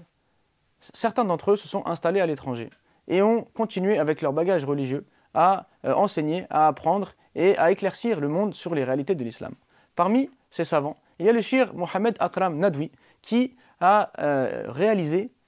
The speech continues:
avec toutes les connaissances qu'il a, une encyclopédie de quarante volumes sur la femme musulmane, sur la femme musulmane et la science, sur la manière dont la femme a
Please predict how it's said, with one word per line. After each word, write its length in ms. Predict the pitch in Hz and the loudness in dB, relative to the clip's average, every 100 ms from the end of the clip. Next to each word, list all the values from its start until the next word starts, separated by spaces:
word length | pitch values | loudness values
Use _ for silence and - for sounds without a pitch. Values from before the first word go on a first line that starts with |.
| - | -4
avec 280 | 135 170 170 | 0 0 -2
toutes 160 | 233 | -2
les 60 | 190 | -2
connaissances 400 | 165 151 190 - | -2 -2 -4 -6
qu'il 140 | 143 | -4
a, 120 | 175 - | -4 -2
une 160 | 156 | 0
encyclopédie 680 | 220 226 202 180 160 139 127 _ | 0 -2 -2 -2 -2 -6 -16 _
de 80 | 143 | -6
quarante 400 | 139 233 233 226 | 0 2 4 2
volumes 340 | 156 170 214 - _ - | 2 0 0 -6 _ -16
sur 420 | - 220 254 254 _ _ - | -4 2 2 0 _ _ -4
la 120 | 151 | -2
femme 220 | - 208 | 0 0
musulmane, 440 | 165 147 131 104 104 _ - - | 0 0 -2 -4 -8 _ -20 -10
sur 180 | - 196 | 0 4
la 100 | 190 | 4
femme 180 | 240 | 2
musulmane 380 | 226 190 202 247 - | 0 0 2 0 2
et 80 | |
la 120 | 180 170 | 2 2
science, 280 | - 139 | -2 -6
sur 160 | - 156 | -6 -2
la 60 | 156 | 0
manière 240 | 180 226 | 2 2
dont 80 | 185 | 2
la 100 | 160 | 0
femme 240 | 175 214 | 0 -2
a 200 | 190 180 | 0 -2